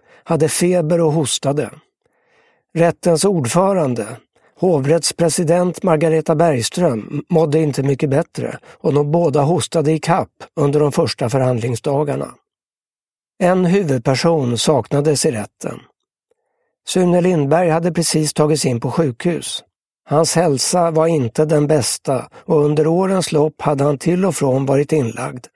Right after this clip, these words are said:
Efter samråd med hans ombud, advokat Jenny Nordlund, beslutade rätten att han inte behövde höras igen.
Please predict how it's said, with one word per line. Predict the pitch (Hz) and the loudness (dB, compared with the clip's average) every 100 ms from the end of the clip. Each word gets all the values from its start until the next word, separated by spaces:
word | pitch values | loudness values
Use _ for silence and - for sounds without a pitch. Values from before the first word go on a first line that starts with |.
| _ _ _ _ _ - _ | _ _ _ _ _ -20 _
Efter | - 156 190 | -4 -2 0
samråd | - 196 175 156 160 180 185 165 | 0 0 0 0 0 0 0 2
med | 170 | 2
hans | 160 160 | 2 2
ombud, | 170 131 127 165 180 175 | 0 0 0 0 0 0
advokat | 156 156 147 147 135 - | 0 0 0 0 0 -4
Jenny | 160 147 139 143 | -2 0 2 2
Nordlund, | 156 147 131 170 151 113 120 - - - | 0 0 0 0 0 -2 -6 -12 -12 -2
beslutade | 151 175 160 160 175 170 | 0 2 0 2 2 2
rätten | 139 123 - - 131 - | 2 0 -2 -2 -2 -2
att | 156 | -2
han | 143 147 | 0 2
inte | 180 117 - | 2 0 -2
behövde | 156 156 151 139 | 0 2 2 2
höras | 156 147 147 165 | 2 2 0 -2
igen. | 175 117 110 131 | -2 -2 -6 -12